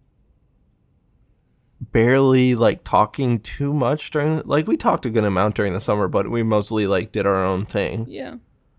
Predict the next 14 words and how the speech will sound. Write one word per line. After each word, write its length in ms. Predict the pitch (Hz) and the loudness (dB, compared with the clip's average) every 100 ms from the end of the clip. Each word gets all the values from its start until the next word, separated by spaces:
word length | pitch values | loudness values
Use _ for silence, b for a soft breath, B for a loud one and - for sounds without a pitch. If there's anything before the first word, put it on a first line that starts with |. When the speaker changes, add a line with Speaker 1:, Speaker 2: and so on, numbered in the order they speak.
| _ _ _ _ _ - | _ _ _ _ _ -4
Speaker 1:
Um, 640 | 104 101 80 69 62 - _ _ _ _ _ _ _ _ | 0 2 0 -2 -4 -12 _ _ _ _ _ _ _ _
hung 200 | 127 165 | -4 0
out 140 | 135 110 | 2 2
a 40 | |
good 160 | 107 98 | 0 -2
amount, 320 | 95 92 147 | -2 -4 -2
but, 160 | 117 90 | -2 -2
like, 220 | 95 - _ _ - | -2 -4 _ _ -8
mostly 260 | 117 - 127 | -6 -2 -2
did 140 | 85 | 0
our 140 | 87 | 0
own 120 | 82 107 | 0 -4
thing. 260 | 92 139 b _ - | -4 -6 b _ -18
Speaker 2:
Yeah. 240 | - | -16